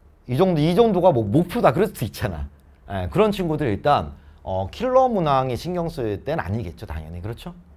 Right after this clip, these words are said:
따라서 삼 페이지까지 정확하게 실수하지 않고 따박따박 푸는 훈련만 해주면 되는 거야. 이해하겠어요? 어. 자, 여러분이 해야 되는 학습, 이게 요렇게 구월 이후에 이렇게 좀 하기 계획을 세우시고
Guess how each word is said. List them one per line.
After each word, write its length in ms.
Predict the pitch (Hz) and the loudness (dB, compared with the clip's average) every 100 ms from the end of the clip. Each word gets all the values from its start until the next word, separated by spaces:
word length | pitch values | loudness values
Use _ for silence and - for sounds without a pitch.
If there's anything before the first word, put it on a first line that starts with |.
| - - | -20 -6
따라서 320 | 113 107 180 185 - - | -2 0 0 -2 -18 -12
삼 280 | - 214 214 | -4 -4 -2
페이지까지 420 | 214 208 131 123 | -4 -4 -4 -4
정확하게 340 | 110 104 117 | -4 -4 -6
실수하지 520 | 131 226 - 202 160 | -6 -6 -2 -2 -2
않고 420 | 90 85 151 175 - - | -4 -6 -6 -6 -8 -10
따박따박 640 | 165 202 214 160 143 143 | -8 -4 -2 0 2 0
푸는 400 | - 190 196 247 - - | -2 -2 -2 -2 -8 -20
훈련만 540 | - 233 233 226 180 147 | -12 -4 0 2 0 -4
해주면 280 | - 120 117 | -6 -8 -8
되는 240 | 78 78 | -8 -10
거야. 120 | - - - _ _ _ _ _ _ _ _ _ _ _ - - | -12 -18 -20 _ _ _ _ _ _ _ _ _ _ _ -18 -8
이해하겠어요? 580 | 107 143 147 - 123 - _ - - - - | -4 -2 -2 -2 -6 -6 _ -20 -20 -20 -10
어. 320 | 95 90 82 - - - - - - | -6 -6 -8 -18 -20 -20 -20 -20 -4
자, 160 | - 107 | 4 6
여러분이 320 | 139 151 156 | 8 6 4
해야 160 | 190 190 | 2 2
되는 440 | 165 156 170 196 - - | 2 2 2 0 -6 -14
학습, 480 | - - - - 104 | -16 -14 -16 -8 -4
이게 500 | 110 107 101 147 - - _ - _ - - - - - - - - | 0 2 4 2 -2 -16 _ -20 _ -20 -20 -20 -20 -20 -20 -20 -14
요렇게 340 | 107 110 107 98 | -6 -4 -4 -6
구월 300 | - 143 131 | 0 2 2
이후에 240 | 113 120 | 2 0
이렇게 360 | 104 117 117 113 | 0 0 -2 -6
좀 140 | 113 | -6
하기 360 | 110 135 131 117 | -8 -6 -4 -4
계획을 420 | 104 101 110 110 | -2 -2 -2 -2
세우시고 680 | 120 170 156 92 139 113 | -2 -2 -4 -6 -4 -4